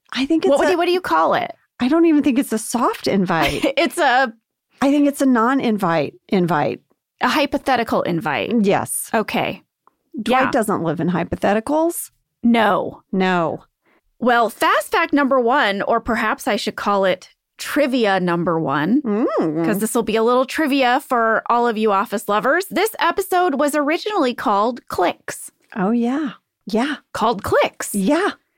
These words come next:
Speaker 2: Well, I still have my copy of Clicks,
Speaker 1: Look
Speaker 2: and
Speaker 1: at you.
Speaker 2: I
Speaker 1: Look
Speaker 2: reread
Speaker 1: at
Speaker 2: it.
Speaker 1: you.
Speaker 2: That's right. Talk about digital clutter. Who's showing up today with the digital clutter?
Speaker 1: You are.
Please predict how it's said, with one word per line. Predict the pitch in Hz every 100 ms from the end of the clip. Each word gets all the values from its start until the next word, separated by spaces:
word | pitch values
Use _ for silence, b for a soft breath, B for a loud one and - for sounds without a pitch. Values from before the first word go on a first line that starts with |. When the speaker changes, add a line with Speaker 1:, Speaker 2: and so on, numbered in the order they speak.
| b b b
Speaker 2:
Well, | 262 262
I | 254 311
still | - 339 285
have | 277 330
my | 294 220
copy | - 175 - 175 277 - _ -
of | 190
Clicks, | - 190 233 - -
Speaker 1:
Look | 262
Speaker 2:
and | 240
Speaker 1:
at | 247 -
you. |
Speaker 2:
I | 262 247 269 294
Speaker 1:
Look | - 220
Speaker 2:
reread | 302 339
Speaker 1:
at | 349 320 440
Speaker 2:
it. | 330 277 415 440
Speaker 1:
you. | 427 220 202 233
Speaker 2:
That's | 262 285 285 330
right. | 403 392 370
Talk | - 294 -
about | 330 302
digital | 294 285 294 262
clutter. | - 359 466 311 311 480 _ _
Who's | 349 381
showing | - 349 320 330
up | 330
today | - 277 359 508
with | 370 277
the | 247
digital | 220 220 214 202
clutter? | 214 208 165 139 -
Speaker 1:
You | 208 208 359
are. | 285 220 214 269